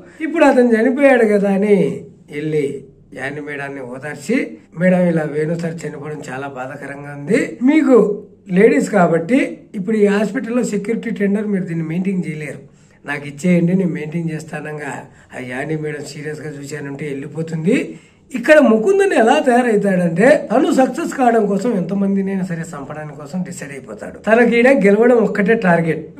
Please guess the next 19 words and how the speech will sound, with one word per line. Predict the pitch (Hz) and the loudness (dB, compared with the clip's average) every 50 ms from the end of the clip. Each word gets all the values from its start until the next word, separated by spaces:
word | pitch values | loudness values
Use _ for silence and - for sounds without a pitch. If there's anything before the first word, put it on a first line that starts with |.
| - 262 | -2 0
పక్క | 277 277 277 392 | 0 2 2 2
ఏమవుతుందంటే | 370 349 330 302 285 285 285 220 247 247 233 208 214 196 170 - - - | 4 4 6 6 6 6 6 6 6 6 6 6 6 6 6 4 2 2
తన | 175 185 185 175 175 | 0 0 2 2 0
గర్ల్ | 175 175 | 0 0
ఫ్రెండ్ | - - 214 214 196 170 - - - - - - - | 0 0 0 2 2 0 0 -2 -6 -12 -16 -18 -14
జ్యోతి | - - 165 190 196 202 196 | -6 -2 0 2 2 4 4
ఉంది | 180 175 160 | 2 2 2
కదా, | 156 151 156 185 233 294 - - - - - _ _ _ - | 0 0 0 0 0 0 -2 -6 -12 -20 -20 _ _ _ -2
ఆ | 233 240 | 0 2
జ్యోతి | 196 202 285 349 359 392 | 4 4 4 4 4 4
ఏం | 392 349 311 294 277 262 247 | 4 4 6 6 6 6 6
చేస్తాదంటే | 220 - - 208 196 196 190 185 180 202 233 254 285 - - - - - | 6 6 4 4 4 6 6 4 4 4 4 2 0 -2 -6 -14 -12 -10
ఇతనితో | 180 175 208 190 190 196 214 | -6 -2 0 0 0 0 0
బ్రేకప్ | 180 160 170 185 196 190 202 185 170 175 | -2 0 0 0 2 2 0 0 0 -2
చెప్పుకుంటాది | 165 156 160 - 165 151 131 120 123 117 - - - - _ _ _ - | -6 -8 -8 -8 -8 -8 -8 -8 -10 -12 -14 -16 -18 -20 _ _ _ -14
ముకుందంతో. | 139 139 - 170 160 151 143 127 - - - - - - _ _ - _ _ _ _ _ - | -14 -8 -6 -6 -6 -6 -6 -10 -12 -14 -16 -18 -20 -20 _ _ -20 _ _ _ _ _ 0
ఎందుకు | - 247 339 370 330 | 2 2 4 2 2
breakup | 320 285 294 277 285 277 277 277 | 2 4 6 6 6 6 6 6
చెప్పుకుంటాదంటే | 262 233 196 - 233 226 220 202 208 202 196 202 202 247 269 277 277 277 - | 6 4 4 4 4 4 4 6 4 4 4 4 4 4 4 2 2 0 -6